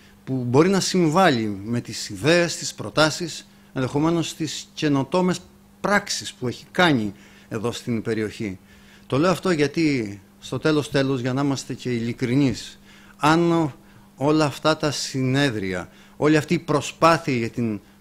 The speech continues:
παραγωγική ανασυγκρότηση περιοχής δεν γίνει υπόθεση της ίδιας της κοινωνίας και των φορέων, προφανώς δεν έχει καμία τύχη.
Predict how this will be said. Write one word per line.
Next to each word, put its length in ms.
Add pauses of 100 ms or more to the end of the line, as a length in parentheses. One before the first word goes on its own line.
(200)
παραγωγική 800
ανασυγκρότηση 680
περιοχής 680 (460)
δεν 140
γίνει 240
υπόθεση 600
της 200
ίδιας 340
της 160
κοινωνίας 720
και 100
των 180
φορέων, 480 (440)
προφανώς 420
δεν 100
έχει 120
καμία 420
τύχη. 480